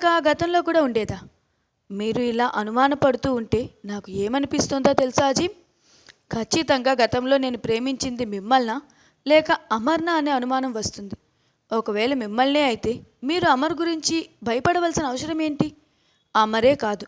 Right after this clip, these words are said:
మరో వంద మంది అబ్బాయిలు వచ్చి నా వెంట పడినా కూడా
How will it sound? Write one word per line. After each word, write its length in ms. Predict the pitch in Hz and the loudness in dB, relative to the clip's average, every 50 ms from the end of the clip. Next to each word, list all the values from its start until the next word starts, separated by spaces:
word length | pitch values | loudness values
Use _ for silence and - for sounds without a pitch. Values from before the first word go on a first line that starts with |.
| _ _ - | _ _ -16
మరో 340 | 185 185 196 202 233 277 294 | -10 -6 -2 2 4 4 4
వంద 340 | 233 190 202 202 208 240 247 311 | 4 0 -6 -8 -4 0 2 2
మంది 300 | 285 277 277 285 277 311 | 4 2 2 2 2 2
అబ్బాయిలు 420 | 285 254 202 226 269 277 285 277 | 2 2 2 2 2 2 2 2
వచ్చి 300 | 262 247 233 - - 277 | 0 0 -2 -2 -4 -2
నా 120 | 269 262 240 | -2 -2 -2
వెంట 240 | 226 226 220 - | -2 -4 -4 -6
పడినా 320 | 240 220 233 220 214 220 220 | -4 -4 -2 -4 -4 -4 -8
కూడా 320 | 214 - 214 202 208 196 | -6 -6 -6 -6 -6 -6